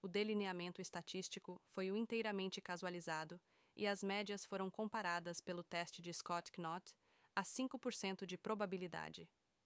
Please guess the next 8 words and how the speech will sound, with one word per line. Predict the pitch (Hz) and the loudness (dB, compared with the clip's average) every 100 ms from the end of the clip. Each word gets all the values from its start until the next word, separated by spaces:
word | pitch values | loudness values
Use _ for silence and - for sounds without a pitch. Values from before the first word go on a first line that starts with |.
| _ _ _ _ - | _ _ _ _ -4
Os | 190 | 2
resultados | 208 208 190 202 202 202 | 2 2 2 4 4 2
indicam | 196 175 196 - 185 | 2 2 0 -2 -4
a | 170 | -2
existência | 175 175 175 190 185 - | -2 -2 -4 -4 -4 -4
de | 180 | -4
variação | 175 180 180 180 190 | -2 0 0 -2 -4
significativa | 185 185 180 175 185 175 - 185 185 | -2 -2 -2 -4 -6 -6 -4 -4 -6